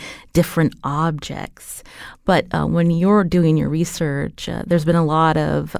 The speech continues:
of conversation about how this can help people, that feeling of trust or, or safe space. Can you talk about that?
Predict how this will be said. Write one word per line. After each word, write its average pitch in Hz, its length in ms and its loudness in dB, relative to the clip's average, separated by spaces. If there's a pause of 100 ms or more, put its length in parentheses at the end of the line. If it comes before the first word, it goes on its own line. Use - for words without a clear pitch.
(100)
of - 340 -6 (240)
conversation 175 580 2
about 160 140 -2
how 160 160 -6
this 160 220 -2
can 151 160 -4
help - 600 -2
people, - 600 -10
that - 160 -8
feeling 220 420 8
of 151 140 -2
trust - 420 -8
or, - 60 -12
or 143 120 -8
safe - 280 -12
space. - 460 -10
Can 214 160 0
you 220 60 4
talk 226 200 -6
about 170 280 -8
that? 156 180 -16